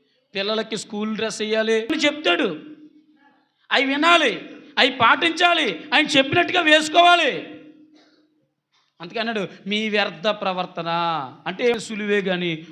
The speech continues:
ఒక ప్ర-, క్రైస్తవుడిగా బ్రతకడం సులువు కాదన్నాడు. కొన్నిసార్లు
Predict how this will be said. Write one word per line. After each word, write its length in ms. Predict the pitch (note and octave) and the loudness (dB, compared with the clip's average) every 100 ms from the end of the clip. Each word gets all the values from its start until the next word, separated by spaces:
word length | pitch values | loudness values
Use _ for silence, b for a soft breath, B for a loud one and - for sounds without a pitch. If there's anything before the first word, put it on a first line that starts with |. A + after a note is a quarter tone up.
| - | -8
ఒక 160 | E3+ F#3 | -4 -6
ప్ర-, 200 | - E3+ | -6 -8
క్రైస్తవుడిగా 640 | F3 F#3 F#3+ F#3+ F#3 F3+ | -2 -2 -2 -6 -4 -4
బ్రతకడం 800 | E3 D#3+ D#3+ F3 B3 C#4+ G#3 - - _ _ | -4 -8 -8 -4 -2 -2 -6 -14 -20 _ _
సులువు 280 | - D3+ G#3+ | -14 -12 -10
కాదన్నాడు. 640 | G3+ F3 F#3+ B3 - _ _ _ _ _ _ _ _ _ _ _ _ _ D#3 | -10 -12 -14 -18 -20 _ _ _ _ _ _ _ _ _ _ _ _ _ -14
కొన్నిసార్లు 760 | D#3 E3 F3+ G3+ G3+ F#3 E3+ | -6 0 0 0 -4 -4 -6